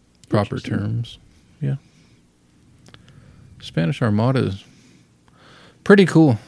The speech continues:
Speaker 1: that whole history of that time, the late fifteen hundreds.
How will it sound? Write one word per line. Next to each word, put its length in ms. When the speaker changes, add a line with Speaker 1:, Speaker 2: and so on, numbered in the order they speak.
Speaker 1:
that 180
whole 260
history 420
of 80
that 200
time, 400
the 80
late 240
fifteen 380
hundreds. 480